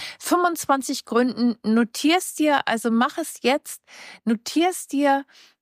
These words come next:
warum dein Kunde bei dir kaufen soll. Du wirst sehen, das macht sofort was mit dir und es wird sofort auch etwas in dir bewirken. Warum, wofür bist du angetreten? Genau das ist es, das gilt es, ähm,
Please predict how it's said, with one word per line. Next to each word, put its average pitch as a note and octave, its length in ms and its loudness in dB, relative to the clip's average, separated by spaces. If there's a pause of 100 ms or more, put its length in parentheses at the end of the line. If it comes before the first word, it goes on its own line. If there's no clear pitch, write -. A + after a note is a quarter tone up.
warum C4 440 2
dein B3 200 4
Kunde A#3 300 0
bei G3 140 -2
dir G3 100 -4
kaufen G3 420 -4
soll. G#3 120 0
Du G3+ 120 -2
wirst C4 280 -4
sehen, D4+ 280 2
das A#3+ 200 0
macht C#4 240 -4
sofort - 580 -6
was - 220 -4
mit A3 200 -2
dir G3+ 180 -2
und G3+ 100 -2
es - 160 -8
wird B3+ 160 -2 (320)
sofort C4 520 0
auch - 120 0
etwas - 380 -4 (120)
in F4+ 240 2
dir C#4+ 220 4
bewirken. A3 800 -2 (640)
Warum, C#4 440 2
wofür D#4 260 0
bist - 240 -4
du D4 40 0
angetreten? C4 760 -4
Genau A#3+ 540 2
das D4+ 280 0
ist - 180 -12
es, - 220 -14
das C#4 340 -2 (100)
gilt C4+ 300 0
es, - 280 -8 (140)
ähm, A3 360 0